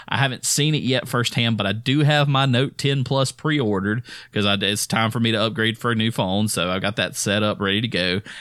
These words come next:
And I really, I, I'm gonna try to use it. I'm gonna try to set up a Discord for us here at the H and K, uh, Video Game Experience, so you can use that and chat with us as well. And that, that way it'll give us a, another way to reach out to our listeners. And since it'll be baked into my phone,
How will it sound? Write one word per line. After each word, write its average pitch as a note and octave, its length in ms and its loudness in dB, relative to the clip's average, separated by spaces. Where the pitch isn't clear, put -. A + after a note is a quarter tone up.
And G#2 500 2
I C3 60 4
really, D3+ 360 0
I, B2 220 0
I'm E3 120 2
gonna F#3 180 0
try G3 160 0
to G3 60 0
use F3 280 2
it. G2 80 0
I'm A2 80 2
gonna C3+ 160 2
try B2+ 140 0
to C3+ 80 -2
set C#3 160 0
up C3+ 120 -2
a B2 40 0
Discord B2 440 0
for - 200 -4
us A#2+ 280 0
here A#2 140 0
at A2+ 80 -2
the G#2 60 -2
H G#2+ 200 0
and A2+ 100 -2
K, A#2 320 0
uh, A2+ 200 0
Video A2+ 220 0
Game G#2+ 140 2
Experience, G#2 500 -2
so A#2 80 0
you G#2 160 0
can G#2 140 -2
use G2+ 240 0
that G#2 140 0
and A#2 80 -6
chat - 260 -2
with - 120 -6
us G2+ 160 -2
as G2 120 -6
well. G#2 280 0
And A#2+ 240 -2
that, D#3 180 -2
that G3 160 0
way E3 140 2
it'll D3 100 2
give C#3+ 120 2
us B2+ 140 0
a, A2 160 0
another A2+ 260 2
way A2 120 2
to G#2 80 0
reach G#2 260 2
out G#2+ 140 0
to A2+ 60 0
our G2+ 80 2
listeners. G#2 480 0
And A#2+ 240 2
since A#2 200 0
it'll A2+ 120 0
be G#2+ 120 2
baked G#2 300 -2
into G#2+ 120 0
my F#2 100 0
phone, B2+ 320 2